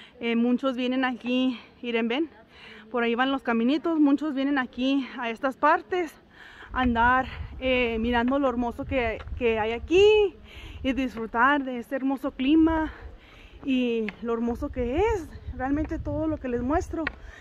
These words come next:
se me hace muy hermoso. Está paradísima la subida, pero todo vale la pena para podérselos mostrar y llegar a esos lugares y disfrutar un rato aquí.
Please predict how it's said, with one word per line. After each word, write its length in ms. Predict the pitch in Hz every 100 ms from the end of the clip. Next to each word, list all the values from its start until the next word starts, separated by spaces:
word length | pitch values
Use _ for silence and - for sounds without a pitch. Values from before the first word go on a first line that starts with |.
| -
se 100 | -
me 140 | 247 240
hace 160 | 247
muy 180 | 302 320
hermoso. 640 | 302 269 311 339 - 359 339 - - - - - - - -
Está 160 | - 240
paradísima 640 | 240 294 294 254 254 320
la 100 | 302
subida, 400 | 247 254 285 403 453 403 - - - - - -
pero 180 | 262 240
todo 320 | - 233 277
vale 200 | 285 294
la 120 | 269
pena 500 | 226 233 285 285 240 - -
para 180 | 233 226
podérselos 480 | - 240 269 359 339
mostrar 440 | 277 226 339 392 - - _ _ _ - - -
y 500 | 277 240 247 233 233 202 - -
llegar 360 | 226 262 240 247
a 60 |
esos 200 | 294 339
lugares 480 | 277 247 254 339 359
y 40 | 294
disfrutar 500 | 262 202 226 233 254
un 120 | 294
rato 200 | 302 320
aquí. 320 | 285 339 339